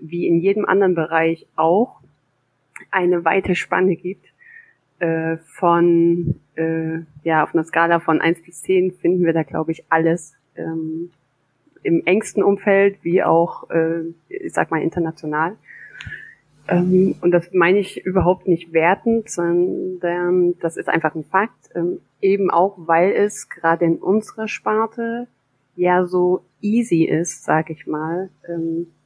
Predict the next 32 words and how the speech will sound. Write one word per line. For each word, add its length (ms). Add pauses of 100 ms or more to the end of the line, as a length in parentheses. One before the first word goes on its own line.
Tanzlehrer 880 (160)
oder 260
sich 200
zum 160
Tanz, 360
sich 260
selbst 300
zum 180
Tanzlehrer 480
zu 160
ernennen. 420 (840)
Ähm, 580 (1300)
und 160
einfach 220
mal 160
zu 140
starten. 420
Und 120
die 100
einen 200
haben 140
halt 160
ein 60
bisschen 280
mehr 220
Talent 420
und 280
in, 280
oder 220
investieren 600
vielleicht 460
auch 320